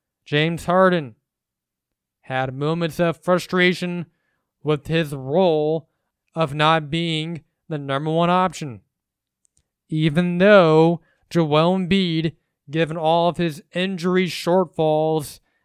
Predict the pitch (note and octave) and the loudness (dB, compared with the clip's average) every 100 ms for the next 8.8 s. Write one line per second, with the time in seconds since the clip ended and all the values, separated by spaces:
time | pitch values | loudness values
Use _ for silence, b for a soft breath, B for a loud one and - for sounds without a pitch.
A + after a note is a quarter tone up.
0 | - B2+ A#2 A2+ - E3 F3+ F3 E3+ - | -14 -12 -12 -14 -2 4 4 4 0 0
1 | E3+ E3+ D#3+ D#3+ D#3 D3+ C#3 - _ _ | 0 0 0 -2 -2 -4 -6 -14 _ _
2 | _ _ _ _ - F3 D#3+ C#3+ D3+ - | _ _ _ _ -2 0 0 -6 -10 -4
3 | F3+ F#3 F3 F3 E3+ D#3 D3+ C3+ G#2 _ | 0 0 2 0 0 -2 -2 -4 -8 _
4 | _ _ _ _ _ _ _ _ _ D#3 | _ _ _ _ _ _ _ _ _ -8
5 | F3 D3+ F3+ F3+ F3 E3+ E3 D3+ C3+ C3 | -6 -4 2 2 2 0 2 0 -2 -12
6 | G2+ _ _ _ _ _ _ C#3+ D3 D3+ | -18 _ _ _ _ _ _ -2 0 0
7 | D3+ D3 - D#3+ E3+ F3 F3 E3+ C#3+ E3+ | -6 -8 -2 0 0 0 2 0 0 -2
8 | F3 E3+ E3 D#3+ D#3+ D#3+ D#3+ | -2 -4 -2 0 0 -2 -4